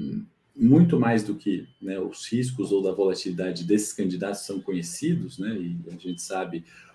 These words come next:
os, os aspectos ali, né, os riscos envolvidos, eh, eu acho que essa tensão geopolítica, a questão de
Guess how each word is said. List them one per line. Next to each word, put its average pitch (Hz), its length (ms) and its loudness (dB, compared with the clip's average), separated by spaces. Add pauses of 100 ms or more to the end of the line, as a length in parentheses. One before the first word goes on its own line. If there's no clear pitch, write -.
(140)
os, - 320 -4
os 95 160 -4
aspectos - 680 0
ali, 92 260 0
né, 95 120 4
os - 180 -6
riscos - 640 -2 (300)
envolvidos, 104 1040 4
eh, 98 520 -6
eu 107 160 0
acho 107 280 -6
que 117 120 2
essa 104 260 0
tensão 110 480 2
geopolítica, 107 720 0
a 98 40 -8
questão 110 440 -2
de 101 240 2